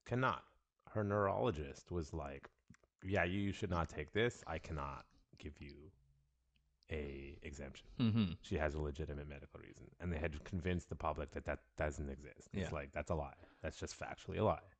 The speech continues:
Speaker 2: I think there are hundred percent people who shouldn't take it.
Speaker 1: Oh, yeah.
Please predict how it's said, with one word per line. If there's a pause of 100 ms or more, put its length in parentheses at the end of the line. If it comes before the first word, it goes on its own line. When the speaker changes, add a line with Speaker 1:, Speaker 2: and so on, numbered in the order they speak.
(120)
Speaker 2:
I
think
there
are
hundred
percent (180)
people
who
shouldn't
take
it. (160)
Speaker 1:
Oh,
yeah.